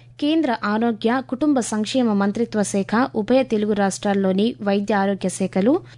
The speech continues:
ఈ సందర్భంగా అవగాహన కార్యక్రమాలు నిర్వహిస్తూ మాత్రల పంపిణీ కోసం అన్ని ఏర్పాట్లు చేశాయి. మేఘాలయకు చెందిన జాతీయ ఆరోగ్య మిషన్ అధికారుల బృందం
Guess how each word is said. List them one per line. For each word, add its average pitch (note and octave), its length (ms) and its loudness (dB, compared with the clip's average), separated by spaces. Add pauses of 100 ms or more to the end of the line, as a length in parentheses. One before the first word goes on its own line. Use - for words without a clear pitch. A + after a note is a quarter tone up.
ఈ G#3+ 80 2
సందర్భంగా G3 680 0
అవగాహన G3+ 500 0
కార్యక్రమాలు F#3+ 640 0
నిర్వహిస్తూ F#3+ 880 0
మాత్రల A3+ 420 0
పంపిణీ F#3+ 400 0
కోసం F#3+ 540 -2
అన్ని A3 200 0
ఏర్పాట్లు G3+ 520 0 (120)
చేశాయి. F#3+ 520 0 (1000)
మేఘాలయకు C4+ 720 0 (120)
చెందిన G#3+ 260 0
జాతీయ A3 440 -2
ఆరోగ్య G#3+ 400 0
మిషన్ G#3 380 0
అధికారుల G#3 420 2
బృందం G3 480 0